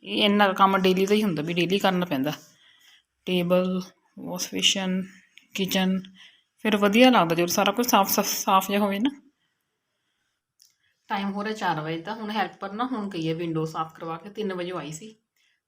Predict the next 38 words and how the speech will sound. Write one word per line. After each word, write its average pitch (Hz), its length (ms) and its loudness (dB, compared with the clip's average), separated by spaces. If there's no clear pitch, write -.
ਮੈਂ 190 120 -18
ਫਿਰ 196 160 -8
ਹੁਣ 196 140 -2
ਆਪਣੀ 190 240 -6
ਕੀਤੀ 180 280 -12
ਚਾਹ, 180 460 -4
ਚਾਹ 190 300 -8
ਪੀ 214 140 -12
ਕੇ 214 140 -10
ਬਣਾਉਂਗੀ 180 1000 -10
ਸਬਜ਼ੀ, 180 680 -18
ਦਾਲ 202 320 2
ਸਬਜ਼ੀ, 202 360 -8
ਪਤਾ 240 240 -2
ਨਹੀਂ 269 120 2
ਕੀ 214 140 -6
ਬਣੂ। 202 260 -2
ਅੱਜ 220 120 -4
ਕੁਛ 247 320 -8
ਹੈ 220 120 -4
ਨਹੀਂ 233 140 -4
ਐਕਚੁਅਲ 196 400 -8
'ਚ 196 140 -10
ਮੇਰੇ 202 200 -4
ਕੋਲੇ। 190 520 -6
ਮਟਰ 196 360 -10
ਪਏ 220 240 -2
ਨੇ, 220 160 0
ਕੱਢੇ 175 320 -4
ਨਹੀਂ 214 120 -4
ਹੋਏ, 190 200 -4
ਗਾਜਰਾਂ 202 400 0
ਪਈਆਂ 220 280 -2
ਨੇ, 220 80 -2
ਕੱਟੀਆਂ 185 360 -8
ਨਹੀਂ 180 100 -12
ਹੋਈਆਂ, 180 320 -14
ਹਨਾ। 269 220 -8